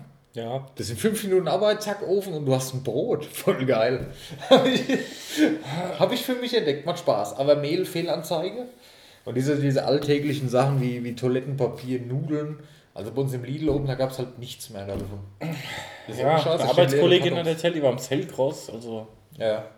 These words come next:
Speaker 1: das ist hier Großhandel für die, wo zuhören, wo sie kennen, A K A, gehört zur Metro-Gruppe dazu.
Speaker 2: Mhm.
Speaker 1: Im Zellcross gab's keine Nudeln mehr.
Speaker 2: Ja, krass, ne?
Speaker 1: Der kann so fünfundzwanzig Kilo Säcke kaufen.
Speaker 2: Ja, ja.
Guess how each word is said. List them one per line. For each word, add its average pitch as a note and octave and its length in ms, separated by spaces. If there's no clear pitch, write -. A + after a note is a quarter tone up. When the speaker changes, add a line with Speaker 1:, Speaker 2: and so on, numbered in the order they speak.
Speaker 1:
das A#2+ 140
ist - 60
hier A2 180
Großhandel A#2+ 640
für A#2 160
die, A2+ 320
wo B2 80
zuhören, A#2+ 360
wo G#2+ 60
sie C#3+ 160
kennen, A#2+ 380
A A#2 100
K A#2+ 160
A, A2+ 200
gehört B2+ 220
zur B2 80
Metro-Gruppe B2 640
dazu. C#3+ 440
Speaker 2:
Mhm. G#2+ 300
Speaker 1:
Im C3+ 100
Zellcross E3 440
gab's A#2+ 160
keine B2 240
Nudeln C#3+ 320
mehr. G2+ 220
Speaker 2:
Ja, G#2 100
krass, - 300
ne? A2 60
Speaker 1:
Der A2+ 80
kann C3 140
so C3+ 80
fünfundzwanzig D3+ 400
Kilo F3+ 220
Säcke - 300
kaufen. A2 420
Speaker 2:
Ja, - 500
ja. E2 60